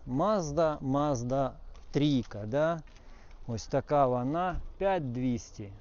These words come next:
один і шість автомат шостого року. Ну, я не знаю там, да? Ось така вона. Ось така реношка, молодіжна,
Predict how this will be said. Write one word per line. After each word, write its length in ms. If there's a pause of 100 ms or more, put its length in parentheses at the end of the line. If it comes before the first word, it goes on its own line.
один 280
і 60
шість 340
автомат 520
шостого 580
року. 360 (1700)
Ну, 280 (400)
я 160
не 160
знаю 380
там, 260
да? 360 (1700)
Ось 200
така 400
вона. 380 (1500)
Ось 160
така 360
реношка, 1040
молодіжна, 1200